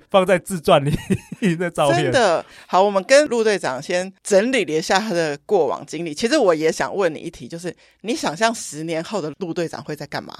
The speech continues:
Speaker 1: 我觉得十年后的话，我应该有一个自己的这个有点像心灵成长冥想营这种 camp，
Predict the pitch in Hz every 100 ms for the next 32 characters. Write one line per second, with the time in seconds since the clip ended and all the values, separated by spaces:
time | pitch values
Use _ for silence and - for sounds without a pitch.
0 | - _ _ _ 147 147 233 220 - 156
1 | 170 175 143 151 175 127 117 135 131 110
2 | 101 113 123 139 143 135 135 113 101 95
3 | 117 113 117 107 _ _ - 214 - 110
4 | 98 101 113 123 104 92 - 123 123 127
5 | 113 135 - 170 156 127 117 - 110 123
6 | 127 85 82 95 _ _ 107 113 127 135
7 | 87 - 113 95 104 - - 120 107 220
8 | - 156 170